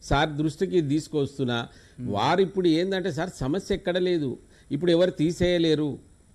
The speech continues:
Speaker 1: ఏ కోర్టు కొట్టేయదు. పది శాతం గిరిజనులకు నాలుగు శాతం ఏదైతే పెరుగుతుందో అది అమలు అవుతుంది. కానీ సమస్య ఎక్కడ వచ్చింది,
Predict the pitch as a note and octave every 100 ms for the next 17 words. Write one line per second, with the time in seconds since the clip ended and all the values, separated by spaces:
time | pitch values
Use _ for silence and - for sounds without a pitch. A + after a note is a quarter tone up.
0 | - C#3 D#3+ D#3+ E3+ F3 D3+ C3 D3 D#3+
1 | D#3 C#3 D3+ F#2+ - - - G#2+ C#3+ E3+
2 | E3 F3 F#3+ F#3+ E3+ E3 E3+ E3+ D#3 D#3
3 | C#3+ C3+ D3+ D#3+ D3 D3+ D3 D3 C#3+ D3
4 | D#3 C#3+ C#3+ C3+ C3 D3+ C#3+ C#3 F3 D#3+
5 | C#3 D3+ C#3 C3 C#3 B2 D3+ D3+ A2 -
6 | - - - D3+ G3+ F3 D3 C#3+ G3 F3+
7 | F3 F3 C#3 E3 D#3+ D#3+ D#3